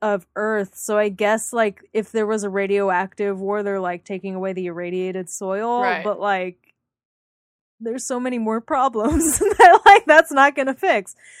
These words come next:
Speaker 1: So I couldn't figure out if it was, like, an actual thing they were trying to make them do for, like, legitimate reasons or just, like,
Speaker 2: Torture.
Speaker 1: "Go dig holes.
Speaker 2: <laughs>
Speaker 1: Fuck you."
Speaker 2: Like
Speaker 1: Like
Speaker 2: the
Speaker 1: in
Speaker 2: movie
Speaker 1: Holes,
Speaker 2: Holes. <laughs>
Speaker 1: the masterpiece.
Speaker 2: In the book Holes.
Speaker 1: <laughs>
Speaker 2: Yeah.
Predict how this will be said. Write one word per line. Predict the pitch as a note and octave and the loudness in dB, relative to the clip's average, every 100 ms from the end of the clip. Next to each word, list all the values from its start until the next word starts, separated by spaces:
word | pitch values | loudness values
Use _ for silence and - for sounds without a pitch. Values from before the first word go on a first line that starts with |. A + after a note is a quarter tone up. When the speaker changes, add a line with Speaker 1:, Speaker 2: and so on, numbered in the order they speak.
| - - | -20 0
Speaker 1:
So | D4 | 4
I | D#4 | 6
couldn't | F#4+ G#4+ | 6 2
figure | G#4 A4+ F#4+ | 4 4 6
out | D#4 D#4+ | 6 6
if | E4+ | 2
it | |
was, | D#4 D4 | -2 2
like, | D4+ C#4+ | 2 2
an | C4 | 0
actual | A3 A#3 - C#4 B3 | 2 2 0 -2 -2
thing | - A3+ A#3+ | -2 -4 -2
they | A#3+ | -2
were | A3 | -2
trying | G#3 A3 G3+ | -2 -2 -2
to | A3 | -2
make | G#3+ | -4
them | G#3+ G#3 | -6 -6
do | G3 G#3 | -2 -2
for, | A3+ | -2
like, | G#3 G3 | -4 -4
legitimate | G3+ G3 G#3 A3 F#3 | -4 -2 -2 -2 -4
reasons | G3 F#3+ A#3 A#3 | -4 -2 -4 -4
or | F#3+ G#3 | -4 -4
just, | G3 G3+ - | -2 -4 -2
like, | G#3 F#3+ - _ _ _ - | -2 -2 -8 _ _ _ -8
Speaker 2:
Torture. | A3+ A3 A#3+ | -6 -2 0
Speaker 1:
"Go | G#3 | 0
dig | G3+ C#4 | 2 2
holes. | C#4 D4+ E4 B3+ F#3 F#3 C4 C4+ | 6 8 10 8 4 -4 -10 -14
Speaker 2:
<laughs> | _ | _
Speaker 1:
Fuck | - B3+ B3+ | 0 2 2
you." | E4 E4 A#3+ C#4 - _ _ | 0 0 0 -2 -8 _ _
Speaker 2:
Like | A#3+ A#3+ A#3 | 0 0 2
Speaker 1:
Like | A#3 B3 | 2 4
Speaker 2:
the | A3+ | 4
Speaker 1:
in | D#4 | 6
Speaker 2:
movie | C#4+ | 10
Speaker 1:
Holes, | G4+ D4 G3+ F3+ - | 10 10 6 0 -4
Speaker 2:
Holes. | G4 - | -2 6
<laughs> | |
Speaker 1:
the | E4 | 8
masterpiece. | D4+ G4 - C4 B3 A3+ C4 | 8 6 4 -2 0 0 0
Speaker 2:
In | |
the | E4 | -2
book | A#4 B4 - | 2 2 2
Holes. | D#4 A#3+ A4+ - - _ - | 0 -2 -6 -12 -16 _ -2
Speaker 1:
<laughs> | G#4+ - C5+ | -2 2 4
Speaker 2:
Yeah. | A#4+ A3 | 4 4